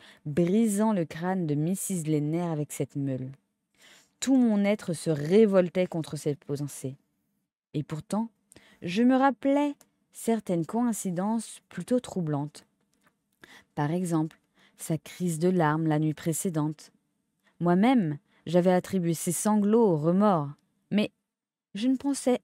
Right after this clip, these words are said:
à ce moment-là qu'aux petites mesquineries dont elle s'était rendue coupable envers la défunte. « Je n'en sais qu'en déduire », dit le capitaine Maitland. «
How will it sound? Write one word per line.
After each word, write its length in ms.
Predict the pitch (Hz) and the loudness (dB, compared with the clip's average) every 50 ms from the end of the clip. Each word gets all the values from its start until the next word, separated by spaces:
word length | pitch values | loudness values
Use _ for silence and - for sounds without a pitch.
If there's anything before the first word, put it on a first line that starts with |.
| _ - | _ -4
à 80 | 180 | -4
ce 180 | 175 - - 208 | -4 -2 -2 0
moment-là 520 | 226 233 220 196 185 170 165 170 202 214 208 - - - - _ - | 0 0 2 2 2 2 2 2 2 0 -2 -8 -18 -20 -20 _ -10
qu'aux 140 | - 170 151 _ _ | -8 -8 -8 _ _
petites 400 | - 254 247 - - 190 156 - | -2 -2 -2 -2 -6 -8 -6 -4
mesquineries 840 | 170 180 202 233 262 247 - - - - 214 190 175 165 165 175 208 | -2 2 4 4 4 2 0 -8 -2 0 2 2 2 2 2 0 0
dont 160 | 196 190 170 | 0 -2 -2
elle 180 | 147 170 151 143 | 0 0 -2 -2
s'était 260 | - - - - 151 | -2 -10 -4 -2 -2
rendue 360 | 139 147 170 196 190 175 160 | 0 0 0 -2 -2 -2 -6
coupable 540 | - - - 208 170 - 170 165 175 175 175 | -10 -6 -6 -6 -4 0 0 0 0 0 0
envers 220 | 156 147 156 151 143 | -2 0 0 0 0
la 120 | 147 143 | 0 -2
défunte. « 580 | 135 143 139 - - 131 131 135 135 _ - _ _ _ _ _ _ _ _ _ _ _ _ _ _ _ _ _ _ _ _ _ _ _ _ _ _ _ _ _ _ _ _ _ _ _ _ _ _ - - | -2 -4 -6 -6 -8 -10 -10 -10 -12 _ -20 _ _ _ _ _ _ _ _ _ _ _ _ _ _ _ _ _ _ _ _ _ _ _ _ _ _ _ _ _ _ _ _ _ _ _ _ _ _ -16 -8
Je 80 | 143 147 | -4 -2
n'en 340 | 151 156 156 156 156 156 151 | 0 2 2 4 2 2 0
sais 240 | - - 233 220 | 0 2 0 0
qu'en 180 | - - 165 147 | 0 0 -2 0
déduire », 600 | 143 160 170 151 135 139 135 135 135 131 - _ _ _ _ _ _ _ _ _ _ _ _ _ _ _ _ _ _ _ _ - 175 | 2 0 0 0 -2 -4 -2 -4 -4 -6 -10 _ _ _ _ _ _ _ _ _ _ _ _ _ _ _ _ _ _ _ _ -14 -12
dit 160 | 165 185 202 | -8 -6 -4
le 100 | 196 170 | -4 -4
capitaine 560 | - - 165 151 - - _ - 196 185 175 | -2 -2 -4 -4 -4 -12 _ -8 -6 -4 -2
Maitland. « 600 | 165 151 147 147 - - 143 135 135 135 131 135 | -2 -4 -4 -4 -6 -6 -6 -6 -6 -8 -10 -12